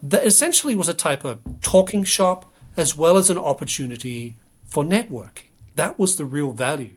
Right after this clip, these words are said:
for many people. They would go and they would network because they would get the chance to meet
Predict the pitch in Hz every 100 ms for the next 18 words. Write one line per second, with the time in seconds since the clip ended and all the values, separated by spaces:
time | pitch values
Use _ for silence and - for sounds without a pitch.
0 | - 131 123 123 113 156 156 - - 131
1 | 135 127 127 127 139 135 135 165 180 123
2 | 98 - 131 147 131 135 135 139 135 -
3 | 127 123 127 - 127 143 156